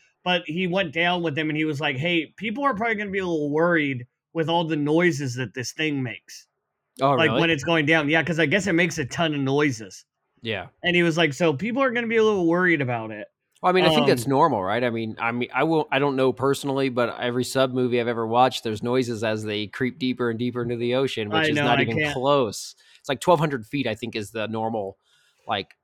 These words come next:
Speaker 2: max depth on a sub.
Speaker 1: And this was the fifth time that they tried to launch this, I guess. And it had, the last five times, it never, it didn't even get close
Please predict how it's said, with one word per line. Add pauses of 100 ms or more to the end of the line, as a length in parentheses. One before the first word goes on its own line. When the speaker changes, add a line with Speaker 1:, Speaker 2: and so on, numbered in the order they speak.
(200)
Speaker 2:
max
depth
on
a
sub. (520)
Speaker 1:
And
this
was
the (300)
fifth (360)
time
that
they
tried
to
launch
this,
I
guess. (380)
And (680)
it
had, (580)
the
last
five
times,
it
never,
it
didn't
even
get
close